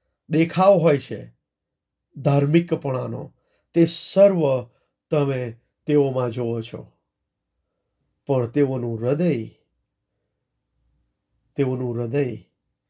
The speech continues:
પ્રભુને સોંપેલું હોતું નથી. તેઓના હૃદય ઉપર પ્રભુનો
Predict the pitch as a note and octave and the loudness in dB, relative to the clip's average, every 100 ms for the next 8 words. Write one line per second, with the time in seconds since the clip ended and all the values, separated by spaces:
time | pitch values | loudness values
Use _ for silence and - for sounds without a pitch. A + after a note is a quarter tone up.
0 | _ _ _ _ - B2 A2+ D3+ C#3 A2+ | _ _ _ _ -6 -4 -2 -2 -2 -4
1 | A#2 _ _ _ _ - - A#2+ A#2 A#2+ | -8 _ _ _ _ -20 -14 -10 -8 -6
2 | A#2+ A#2 A2+ A2+ A2+ A2+ - - - _ | -6 -4 -6 -8 -12 -12 -14 -18 -20 _
3 | _ _ _ _ _ _ _ _ _ C#3 | _ _ _ _ _ _ _ _ _ -2
4 | C3+ C3 C3 B2 B2 A#2+ F3+ F3 C3 - | 0 0 -2 -2 -2 0 0 0 -6 -10
5 | A#2+ G#2+ - _ _ _ _ _ _ _ | -14 -14 -18 _ _ _ _ _ _ _
6 | - C3+ A#2 D3 C3+ A2 - | -4 -4 0 0 0 -2 -12